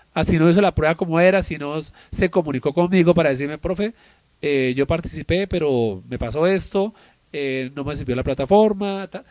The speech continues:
si no dijo nada, pues obviamente queda por fuera. Si, si no pu-, si no pudo enviarla, pero y tiene razones de peso, técnicas o de alguna otra índole que permitamos verificar, pues puede seguir en competencia,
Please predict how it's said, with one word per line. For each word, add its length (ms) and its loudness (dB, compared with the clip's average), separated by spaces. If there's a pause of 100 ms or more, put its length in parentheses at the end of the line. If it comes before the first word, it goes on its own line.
(180)
si 220 -4
no 160 8
dijo 240 8
nada, 240 0
pues 240 0
obviamente 480 2
queda 220 -4
por 160 -4
fuera. 280 -6 (300)
Si, 460 0 (280)
si 220 -6
no 160 -2
pu-, 180 -4
si 140 -4
no 160 -2
pudo 220 6
enviarla, 500 2 (300)
pero 260 4
y 80 -4
tiene 280 0
razones 400 0
de 100 -2
peso, 380 -4 (440)
técnicas 640 -10 (680)
o 100 -6
de 80 -6
alguna 260 -4
otra 220 0
índole 300 -6
que 280 -8 (220)
permitamos 720 -8 (320)
verificar, 440 -2
pues 180 -4
puede 280 -2
seguir 420 -10 (300)
en 140 -10
competencia, 640 -10